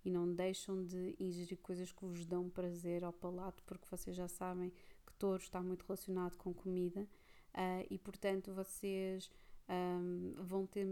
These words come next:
vão ter sempre a capacidade de equilibrar a vossa dieta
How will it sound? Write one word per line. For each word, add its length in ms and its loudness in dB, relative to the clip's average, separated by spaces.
vão 240 0
ter 200 0
sempre 400 0
a 40 -4
capacidade 800 -2
de 100 2
equilibrar 760 -2
a 40 -2
vossa 380 -2
dieta 560 -2